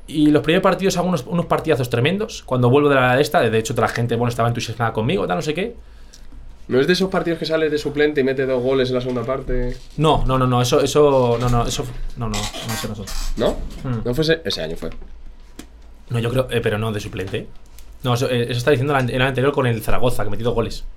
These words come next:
Speaker 2: ¿En la segunda parte?
Speaker 1: En la segunda parte.
Speaker 2: Ah.
Speaker 1: Segunda parte, no,
Speaker 2: No
Speaker 1: es
Speaker 2: me acuerdo de verlo, sí.
Speaker 1: este año salimos las primeras jornadas,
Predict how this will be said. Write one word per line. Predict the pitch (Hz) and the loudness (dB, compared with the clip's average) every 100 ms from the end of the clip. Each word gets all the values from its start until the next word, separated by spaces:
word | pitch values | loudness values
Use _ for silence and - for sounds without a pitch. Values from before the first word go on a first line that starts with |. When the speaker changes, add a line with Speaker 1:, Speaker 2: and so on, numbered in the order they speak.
| - 107 | -8 -2
Speaker 2:
¿En | |
la | 107 | -2
segunda | 127 160 | 0 0
parte? | 151 - | 0 2
Speaker 1:
En | 110 | 4
la | |
segunda | 117 120 | 4 2
parte. | 107 - - - - | 0 -4 -6 -6 -6
Speaker 2:
Ah. | 107 98 - - - - - | -6 -6 -8 -18 -20 -18 -18
Speaker 1:
Segunda | - 117 | -8 -6
parte, | 95 107 | -4 -4
no, | 120 | -2
Speaker 2:
No | |
Speaker 1:
es | 113 | -2
Speaker 2:
me | |
acuerdo | 95 98 | -2 -2
de | 95 | -2
verlo, | 92 - | -4 -2
sí. | 143 | -2
Speaker 1:
este | - 160 | 2 2
año | 160 175 180 - - - - | 4 2 0 -4 -6 -10 -10
salimos | - 113 135 | -4 -2 0
las | 135 | 0
primeras | 139 143 | 0 0
jornadas, | 151 165 190 220 247 - | 0 0 0 0 -2 -10